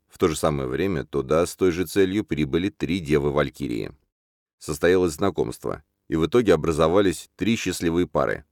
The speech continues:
Валькирии стали спутницами сыновей конунга. Прошло несколько лет, воинственные девицы заскучали по сражениям и покинули своих возлюбленных, сказав, что, возможно, вернутся. При этом Велунду его спутница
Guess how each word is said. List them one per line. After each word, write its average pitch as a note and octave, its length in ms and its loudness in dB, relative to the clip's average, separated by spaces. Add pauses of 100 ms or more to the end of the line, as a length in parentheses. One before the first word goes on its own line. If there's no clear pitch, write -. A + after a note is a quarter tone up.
(380)
Валькирии E2 540 0
стали D#2+ 320 2
спутницами D#2 580 -4
сыновей C2+ 440 -4
конунга. C2 600 -6 (680)
Прошло D#2+ 320 2
несколько C3+ 480 0
лет, D#2 380 2 (160)
воинственные F2+ 720 2
девицы E2+ 600 -2
заскучали F2 640 2
по F#2 100 -2
сражениям G2+ 680 2
и - 160 -2
покинули G#2+ 640 2
своих E2+ 480 2
возлюбленных, D#2 720 0
сказав, E2 400 2
что, - 160 -4
возможно, D2+ 460 0
вернутся. C#2+ 640 -4 (320)
При D#2 120 2
этом E2 280 2
Велунду D#2 420 2
его G#2 220 2
спутница A2+ 640 -6